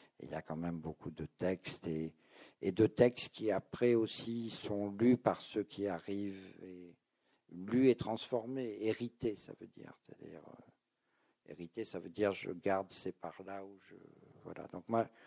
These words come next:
je voulais aussi ramener quand même la conscience de cet héritage, euh,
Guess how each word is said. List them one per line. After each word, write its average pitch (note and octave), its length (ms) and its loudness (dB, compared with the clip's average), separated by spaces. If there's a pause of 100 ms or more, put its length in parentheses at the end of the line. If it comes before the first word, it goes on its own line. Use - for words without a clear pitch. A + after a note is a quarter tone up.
(240)
je - 80 -14
voulais A2+ 180 4
aussi B2 360 4
ramener C3+ 500 6
quand B2 140 0
même C3+ 180 4
la A2 100 4
conscience A#2+ 560 -2
de G#2+ 80 -6
cet G2+ 280 -6
héritage, G2 840 -8 (720)
euh, F2+ 280 -12